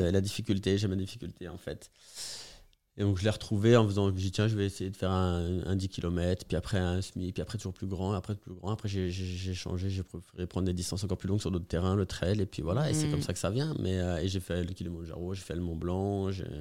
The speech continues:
Speaker 1: j'ai fait plein de trucs.
Speaker 2: Est-ce que tu te prépares d'une certaine manière avant de mener ces expéditions ?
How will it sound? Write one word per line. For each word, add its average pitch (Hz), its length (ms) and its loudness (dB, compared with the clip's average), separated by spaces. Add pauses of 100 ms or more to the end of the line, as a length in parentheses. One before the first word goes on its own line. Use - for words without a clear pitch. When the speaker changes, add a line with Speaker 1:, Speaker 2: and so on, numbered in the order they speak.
(280)
Speaker 1:
j'ai 95 80 -10
fait - 120 -16
plein - 140 -6
de 92 60 -2
trucs. - 280 -2 (460)
Speaker 2:
Est-ce - 160 -2
que 294 80 2
tu 277 140 -4
te - 80 -6
prépares 214 340 2
d'une 165 180 2
certaine 196 360 4
manière 175 520 4
avant 156 240 2
de 139 560 2
mener 147 240 6
ces 151 200 2
expéditions ? 147 520 0